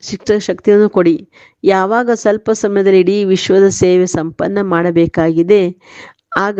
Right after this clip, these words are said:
ತತ್ವಗಳ ಸಹಿತ ಎಲ್ಲರನ್ನೂ ಸ್-, ಪಾವನ ಮಾಡಬೇಕಂತ, ಮಾಡಬೇಕೆಂದಾಗ ಮನ್ಸಾ ಮೂಲಕ ತೀವ್ರ ಗತಿಯಿಂದ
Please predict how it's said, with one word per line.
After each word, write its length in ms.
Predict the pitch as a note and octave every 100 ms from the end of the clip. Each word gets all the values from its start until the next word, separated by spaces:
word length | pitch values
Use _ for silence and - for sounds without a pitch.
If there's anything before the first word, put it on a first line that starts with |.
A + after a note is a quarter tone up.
| G3
ತತ್ವಗಳ 540 | - G3+ - G#3+ A3+
ಸಹಿತ 400 | A3 A3 G3+ G#3
ಎಲ್ಲರನ್ನೂ 720 | G#3 F#3 F3+ G3 G3+ G#3 A3 A3+
ಸ್-, 260 | - - _ _ _ _ _ _ -
ಪಾವನ 420 | G3 G3 G#3 G#3
ಮಾಡಬೇಕಂತ, 880 | G3 F3+ F#3 E3+ F3 F3 F3 F3 E3+ E3 D#3 D#3 - _ _ _ _ _ _ _
ಮಾಡಬೇಕೆಂದಾಗ 1300 | - F#3 E3+ F3+ G3 F3+ F3+ F3 F3+ F3 E3+ E3 E3 F#3 D#3+
ಮನ್ಸಾ 680 | F3+ F4+ A3 F#3 F#3+ - F#3+
ಮೂಲಕ 380 | G#3 G3 F#3 F3 F3
ತೀವ್ರ 400 | - G3 G3 F#3+
ಗತಿಯಿಂದ 520 | F3 E3+ F3 E3